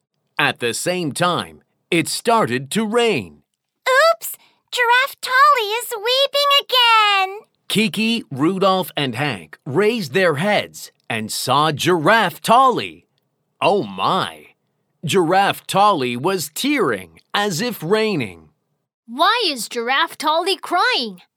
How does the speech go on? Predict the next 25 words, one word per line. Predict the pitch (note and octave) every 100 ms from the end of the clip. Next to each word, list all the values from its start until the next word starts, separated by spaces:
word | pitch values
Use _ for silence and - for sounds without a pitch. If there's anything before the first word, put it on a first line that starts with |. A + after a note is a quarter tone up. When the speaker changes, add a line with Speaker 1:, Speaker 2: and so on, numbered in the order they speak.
| _ -
Speaker 3:
Did | B3 -
she | B3
come | G3+ G#3 B3
across | E4 - F4 F4 B3
anything | A#3+ D#4+ D#4+ B3+ G3+
bad? | G3 F#3 E4 A4+ - _ _ _ _ -
Speaker 2:
I, | A4 A4+ - _ _ -
I | G#4+
don't | G#4+ B4 B4
know | A4+ C5 C5 G#4
why | G4+ G4+ G4+ A#4+ C#5 C5
either. | A4+ G#4 G4 G4 - _ _ _ _ _ _
You | B4 A4+ B4+ A4+
are |
the | F#4+ F#4
most | F#4 F#4+ - -
clever | - G#4 A4+ B4+ F4 C#4
super | - - A#4 F#4+ E4
pirates, | E4 A#4 G#4+ D#4+ - - - - _ _ _ _
so | - - G#4
you | G4 G4 B4
can | C#5 A4+
help | F#4+ -
Giraffe | G4+ G4 F#4 F4+ -
Tolly, | - G#4+ A#4+ G4 C4+